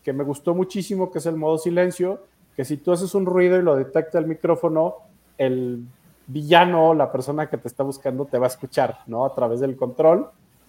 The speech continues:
este, o a través del botón, y entonces,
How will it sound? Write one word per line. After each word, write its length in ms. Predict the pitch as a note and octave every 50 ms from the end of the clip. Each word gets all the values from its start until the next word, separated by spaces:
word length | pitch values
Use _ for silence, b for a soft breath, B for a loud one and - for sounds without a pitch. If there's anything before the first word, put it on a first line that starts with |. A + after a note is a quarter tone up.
| - _ _
este, 600 | A#2+ G#2+ - - _ _ A#2+ A2+ A2+ A2 G#2+ A2+
o 100 | - C#3
a 80 | C#3 C#3
través 280 | - C#3+ C#3+ D3+ D#3 D#3
del 140 | F3 F3
botón, 500 | E3+ F#3 F3 F3+ - F#3 F#3 G3+ A3+ - - -
y 80 | C#3 C3+
entonces, 500 | B2 A#2+ C#3 C#3 B2+ B2+ C#3 B2+ -